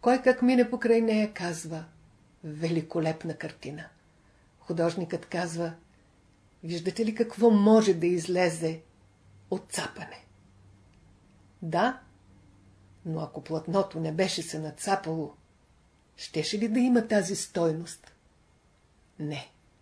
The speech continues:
Платното придоби своята цена само след като се нацапа. По същия начин и при вас може да дойде някой ангел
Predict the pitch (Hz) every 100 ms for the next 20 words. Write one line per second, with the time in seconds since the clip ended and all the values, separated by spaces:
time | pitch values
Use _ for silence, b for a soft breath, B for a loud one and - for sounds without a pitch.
0 | _ _ b b b b b - 175 170
1 | 190 240 254 214 202 180 175 180 - 170
2 | 175 175 165 - 185 185 233 220 - _
3 | _ _ _ _ _ _ - - - 208
4 | 240 254 - 151 165 - 170 180 - 175
5 | 185 - _ _ 165 160 - 160 - -
6 | - _ _ _ _ _ _ _ _ _
7 | b b b b - 226 269 302 - 233
8 | 185 170 165 180 185 262 240 196 196 185
9 | 175 185 180 185 175 175 190 185 190 -
10 | - 247 262 269 277